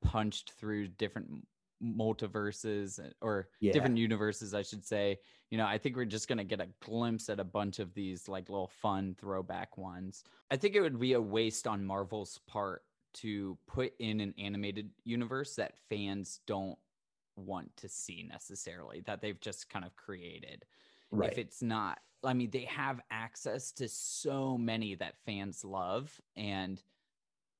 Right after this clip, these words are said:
Speaker 1: I, I have to imagine it's gonna be one of those.
Speaker 2: Right.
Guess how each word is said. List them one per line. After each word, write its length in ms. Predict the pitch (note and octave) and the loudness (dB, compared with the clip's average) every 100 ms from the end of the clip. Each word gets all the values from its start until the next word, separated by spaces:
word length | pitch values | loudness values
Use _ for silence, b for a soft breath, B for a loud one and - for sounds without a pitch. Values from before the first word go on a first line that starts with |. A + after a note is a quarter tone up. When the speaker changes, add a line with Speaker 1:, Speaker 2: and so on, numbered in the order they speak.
| _ - | _ -2
Speaker 1:
I, 120 | A#2+ | -2
I 340 | A2 A#2+ A#2+ - | 0 -2 -2 -4
have 280 | - D3 C#3 | 0 0 2
to 80 | C#3 | 2
imagine 440 | G#2+ G#2 G#2 G#2+ | 2 0 -2 -4
it's 220 | F#2+ - | -4 -8
gonna 220 | - G#2+ F#2 | -4 -4 -4
be 160 | G2+ | -4
one 160 | F#2+ F#2+ | -4 -4
of 160 | F2+ - | -6 -8
those. 580 | E2 C2 C2 - - - _ _ _ _ - | -8 -6 -8 -8 -14 -16 _ _ _ _ 0
Speaker 2:
Right. 280 | - - | 2 2